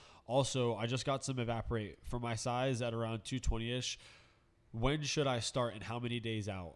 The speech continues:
I plan on sipping water with my carb up, but coming off keto, I always get bloated. What do you recommend I should do or eat?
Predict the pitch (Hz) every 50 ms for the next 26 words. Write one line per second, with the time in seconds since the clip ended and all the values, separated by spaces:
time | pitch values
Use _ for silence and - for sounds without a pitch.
0 | - - 107 107 - 131 127 127 127 123 120 117 - - - 120 127 131 120 113
1 | 113 113 117 117 117 113 110 110 98 101 104 104 - - 120 113 110 110 117 113
2 | 113 - 107 120 117 - 120 117 117 117 113 107 107 - - - 127 120 117 113
3 | 113 113 101 110 113 113 113 104 101 117 107 90 - 117 113 113 113 110 110 104
4 | - - - - - - - 120 123 123 123 123 117 120 110 - 131 120 120 117
5 | 113 107 107 110 - - 113 101 104 110 104 104 101 98 95 90 87 -